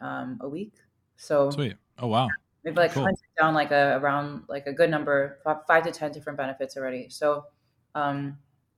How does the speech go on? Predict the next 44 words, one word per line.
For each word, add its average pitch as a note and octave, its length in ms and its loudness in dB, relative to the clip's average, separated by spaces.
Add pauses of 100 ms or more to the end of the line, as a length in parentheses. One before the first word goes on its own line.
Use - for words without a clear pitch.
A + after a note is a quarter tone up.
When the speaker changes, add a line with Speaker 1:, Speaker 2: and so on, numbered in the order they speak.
(480)
Speaker 2:
Very D#3 140 0
Speaker 1:
yeah. C#3+ 80 4
Speaker 2:
cool. F#2+ 260 -6 (580)
Speaker 1:
Mm-hmm. G2+ 160 -6
Speaker 2:
Uh, A#2+ 140 4
you A#2+ 200 0
mentioned D3 560 0
N C3+ 140 2
F C#3 420 -4
T C3+ 260 0
L B2 240 2
A C#3+ 380 2
and, G#2+ 600 -2 (140)
uh, G#2 160 -2
Miami. G#2 520 0
Do F#2+ 140 -6
you A#2 220 0
guys A#2+ 320 2
have C3 180 -2
plans C3+ 380 0
for C3 120 -2
N B2 140 2
F C3 160 0
T C3 140 0
N B2 120 2
Y B2 140 4
C C3 280 0
yet? E3+ 200 0 (480)
Speaker 1:
Yeah, B3 320 6
I, G#3 320 6
I G#3 40 2
need A#3 180 0
to G3 420 6 (960)
figure F#3 260 2
it D#3+ 80 6
out, D#3 300 8
but - 200 -4 (300)
hopefully, F3+ 380 0
yes. C#3 400 -2
I E3+ 40 2
wanna B3 180 2
do F#3 120 -2
something E3+ 380 -6
with C#3+ 200 0